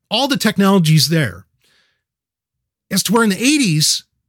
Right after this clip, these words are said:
you didn't have smartphones. And so the technology had to be, like, in everything else and kind of around you. Okay. So, I mean, other than five G chips getting put into bricks that, you know, buildings are built out of,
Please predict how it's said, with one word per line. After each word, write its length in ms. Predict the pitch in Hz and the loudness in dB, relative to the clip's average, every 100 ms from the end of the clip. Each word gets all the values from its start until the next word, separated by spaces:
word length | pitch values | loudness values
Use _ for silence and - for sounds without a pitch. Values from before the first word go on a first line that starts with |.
| _ | _
you 80 | 196 | 0
didn't 220 | 220 233 | 2 2
have 100 | 262 | 0
smartphones. 600 | - 190 170 - 151 151 - | -2 0 0 2 0 0 0
And 120 | 180 | 0
so 120 | 208 | 0
the 100 | 180 | -2
technology 720 | - 202 196 240 233 160 175 | -2 -2 0 2 2 2 2
had 220 | 139 180 | 2 2
to 80 | 160 | 0
be, 180 | 147 175 | 2 2
like, 300 | 151 156 - | 2 -2 -4
in 160 | - 190 | 0 2
everything 440 | 175 170 160 160 | 2 0 0 2
else 260 | 160 151 - | 2 0 -2
and 140 | 156 | -4
kind 180 | 143 147 | -4 -4
of 60 | 131 | -2
around 340 | 131 151 135 | 0 0 0
you. 60 | 104 _ _ _ _ _ _ _ _ _ - | -4 _ _ _ _ _ _ _ _ _ -10
Okay. 220 | - 143 - _ | -4 -4 -6 _
So, 420 | - - 214 185 - _ _ _ | -4 0 2 0 -4 _ _ _
I 60 | |
mean, 140 | 190 190 | 0 2
other 260 | 220 254 | 2 0
than 400 | 185 208 202 190 180 | 2 2 2 0 -2
five 360 | - 196 190 | -6 -2 0
G 180 | 147 196 | 2 2
chips 340 | - 170 151 | 2 -2 -4
getting 520 | - 165 160 147 135 - _ _ | -4 0 2 2 0 -4 _ _
put 140 | - 180 | 0 2
into 500 | 160 - 143 135 110 | 2 4 2 2 -2
bricks 580 | - 185 - - - | 0 -2 0 -4 -6
that, 240 | - 139 131 | -8 -10 -6
you 160 | 135 | -4
know, 100 | 139 | -2
buildings 480 | 113 180 202 151 131 | 0 2 4 4 4
are 240 | 135 120 117 | 2 -2 -4
built 300 | 135 127 135 | -4 -2 -2
out 180 | 117 | -4
of, 220 | 113 127 | -6 -8